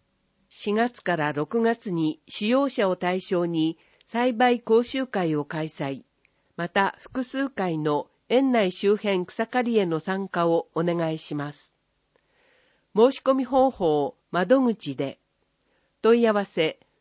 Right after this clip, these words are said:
農業企画課。電話、五二五の三七四零。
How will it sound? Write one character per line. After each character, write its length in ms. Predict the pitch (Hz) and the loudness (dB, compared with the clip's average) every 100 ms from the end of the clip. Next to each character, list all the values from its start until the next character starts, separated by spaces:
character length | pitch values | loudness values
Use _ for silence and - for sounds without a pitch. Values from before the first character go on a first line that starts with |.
| - | 4
農 240 | 220 277 | 6 8
業 300 | 269 214 170 | 6 4 4
企 180 | - - | 0 -4
画 140 | 185 180 - | -4 -4 -8
課。 280 | - 147 - _ _ _ _ _ _ - | -6 -6 -6 _ _ _ _ _ _ -2
電 260 | 208 208 | 0 2
話、 260 | 185 175 - _ _ | 2 0 0 _ _
五 260 | - 247 269 | 4 6 8
二 280 | 262 269 208 | 4 2 2
五 200 | 175 202 | 2 2
の 320 | 160 156 - _ | 2 0 -2 _
三 320 | - 240 262 | -4 -2 0
七 240 | 254 247 165 | 0 0 0
四 360 | 160 185 190 | 2 2 2
零。 440 | 180 175 147 127 | 0 0 -2 -6